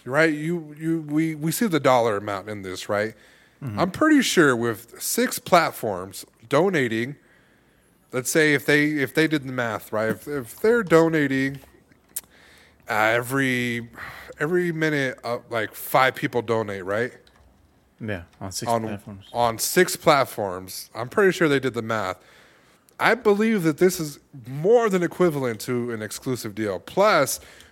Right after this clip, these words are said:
Speaker 1: you are not limited to just one place, and you can start to get your brand out there even more,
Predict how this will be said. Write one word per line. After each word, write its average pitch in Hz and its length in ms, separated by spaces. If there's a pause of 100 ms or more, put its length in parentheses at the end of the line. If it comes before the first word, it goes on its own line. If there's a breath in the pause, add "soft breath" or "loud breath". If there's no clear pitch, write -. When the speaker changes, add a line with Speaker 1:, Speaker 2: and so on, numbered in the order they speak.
Speaker 1:
you 120 160
are 123 140
not 143 260
limited 135 520
to - 120
just 113 320
one 120 300
place, 147 580 (480 soft breath)
and 123 220
you 123 80
can 120 160
start 143 380
to 123 320
get 120 300
your 120 80
brand 113 340
out 110 260
there 107 420
even 104 460 (100)
more, 92 480